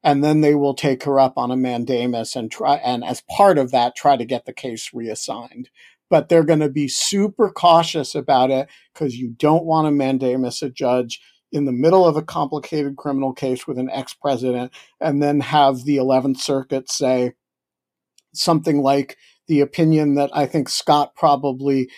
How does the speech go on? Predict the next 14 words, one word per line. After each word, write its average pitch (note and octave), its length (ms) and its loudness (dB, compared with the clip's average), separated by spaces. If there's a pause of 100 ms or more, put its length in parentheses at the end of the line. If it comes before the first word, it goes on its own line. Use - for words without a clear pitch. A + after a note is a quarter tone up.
(200)
drafted D3+ 640 2
twelve D3+ 440 2
times. C#3 640 0 (260)
"Mandamus G3 680 6
is F3 140 -2
an F#3 100 0
extraordinary F3 960 2
measure D3 540 2 (200)
not D#3 440 4
used F3+ 680 2
<laughs> - 120 -2
to, G3+ 540 6 (280)
uh, D#3+ 360 4
to, F#3+ 680 4